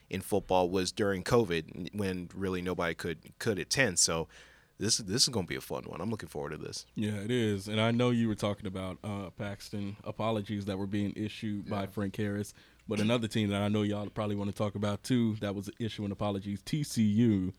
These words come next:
Speaker 1: Oh,
Speaker 2: <laughs>
Speaker 1: man.
Speaker 2: Their linebacker. Did you guys see what their linebacker was
Speaker 3: Laughing.
Speaker 2: talking about?
Speaker 3: Yeah.
Speaker 2: Being the laughing stock of college football. And I
Speaker 1: Man.
Speaker 2: believe, hey, I think they are the laughing stock. You got blown out by, what, sixty points in the college football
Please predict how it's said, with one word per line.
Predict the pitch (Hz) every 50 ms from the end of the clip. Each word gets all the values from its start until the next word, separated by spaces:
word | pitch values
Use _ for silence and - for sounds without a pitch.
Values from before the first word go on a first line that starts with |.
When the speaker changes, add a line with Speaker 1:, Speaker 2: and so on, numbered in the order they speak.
| _ - - - -
Speaker 1:
Oh, | - 73 90 104 104 113
Speaker 2:
<laughs> |
Speaker 1:
man. | - 78 80 80 82 80 80 76 - 143
Speaker 2:
Their | 143 135 147 131
linebacker. | 120 117 120 123 120 117 113 113 113 113
Did | 117 120
you | 156 175
guys | 170 156 151 -
see | - 151
what | 143 117
their | 127 123
linebacker | 127 120 120 120 120 117 110 117
was | 110 98
Speaker 3:
Laughing. | -
Speaker 2:
talking | 127 123 - - 120
about? | 113 120 123 117 - _ -
Speaker 3:
Yeah. | 92 90 92 92 92 95
Speaker 2:
Being | 104 110 110 104 98
the | 92 92
laughing | 92 90 95 98 101 110 113 117 - - 120 120
stock | 117 - - 110 110 113 - -
of | 110
college | - 131 120 117 123 -
football. | - 127 123 123 123 120 120 -
And | - 98 95
I | 92
Speaker 1:
Man. | 185
Speaker 2:
believe, | 185 175 151 139 123 - - -
hey, | 196 165 117 107 98 - - - - - - - - -
I |
think | 277 202 190 156
they | 147 135
are | 135 135
the | 127 113
laughing | 107 110 110 95 107 98
stock. | - 110 101 104 139
You | 190
got | 190 170 156 143 131 120
blown | 123 131 135 139 131 131 127
out | 123 120 120 - 110
by, | 110 107 104
what, | 107 110 98 - -
sixty | - - 156 151 - - 135 131
points | - 151 147 143 143 135 - -
in | 127
the | 120 107
college | - 147 135 131 -
football | - 147 131 135 131 131 131 131 131